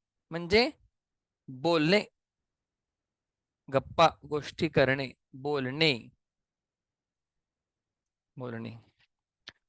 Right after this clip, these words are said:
पुढे आहे आव्हे, आहव्ये, आव्हे, आहवे, तर त्याचं होतं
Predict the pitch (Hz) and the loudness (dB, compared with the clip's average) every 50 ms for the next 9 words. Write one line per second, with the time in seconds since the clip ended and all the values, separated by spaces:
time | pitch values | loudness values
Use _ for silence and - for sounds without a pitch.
0 | _ _ _ - 165 170 196 202 196 190 185 180 180 185 190 196 208 214 208 - | _ _ _ 0 4 8 8 10 10 10 8 8 6 6 6 4 4 2 -2 -8
1 | - _ _ _ _ _ _ _ _ _ - 156 160 165 170 160 143 123 143 208 | -18 _ _ _ _ _ _ _ _ _ 4 6 8 8 8 6 4 2 4 4
2 | 214 185 - - _ _ _ _ _ _ _ _ _ _ _ _ _ _ _ - | 6 4 4 0 _ _ _ _ _ _ _ _ _ _ _ _ _ _ _ 2
3 | 139 139 143 143 143 147 147 147 151 156 165 160 - - - - - 147 135 135 | 4 6 6 6 6 6 6 6 4 4 2 0 -4 -10 -16 -8 -2 2 2 2
4 | 135 127 123 123 - - 165 175 165 - - _ _ _ _ _ - 135 139 135 | 2 2 -2 -8 -6 -2 0 0 0 0 -2 _ _ _ _ _ 2 4 6 6
5 | 135 127 - - 139 165 170 147 117 110 - - _ _ - 131 131 120 - - | 4 4 0 -2 2 2 2 2 2 -2 -8 -18 _ _ 0 0 0 0 0 -6
6 | - - - 143 165 156 131 104 - _ _ _ _ _ _ _ _ _ _ _ | -12 -6 0 2 4 4 4 2 -2 _ _ _ _ _ _ _ _ _ _ _
7 | _ _ _ _ _ _ _ _ _ _ _ _ _ - 156 165 160 160 160 143 | _ _ _ _ _ _ _ _ _ _ _ _ _ -2 0 0 2 2 2 2
8 | 160 160 156 156 - - 196 | 2 2 0 0 2 2 2